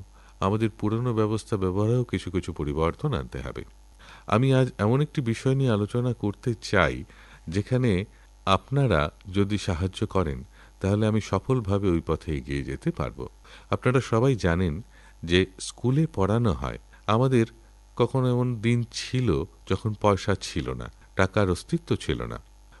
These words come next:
বিনিময় প্রথা চলত, অর্থাৎ আপনার সবজি চাই তো তার বদলে কিছু পরিমাণ গম মিলত, নুনের বদলে সবজি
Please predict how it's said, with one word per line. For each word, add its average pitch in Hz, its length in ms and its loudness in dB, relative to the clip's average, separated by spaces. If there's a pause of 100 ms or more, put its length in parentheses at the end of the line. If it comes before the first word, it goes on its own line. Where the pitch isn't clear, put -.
বিনিময় 123 480 6
প্রথা 101 240 0
চলত, 67 280 -4
অর্থাৎ 104 320 -2 (380)
আপনার 107 320 0
সবজি 95 420 0
চাই 110 240 2
তো 107 120 -2
তার 98 200 0
বদলে 98 340 0
কিছু 92 280 -4
পরিমাণ 98 440 0
গম 76 300 -2
মিলত, 64 240 -6 (840)
নুনের 101 360 2
বদলে 95 340 2
সবজি 87 440 -2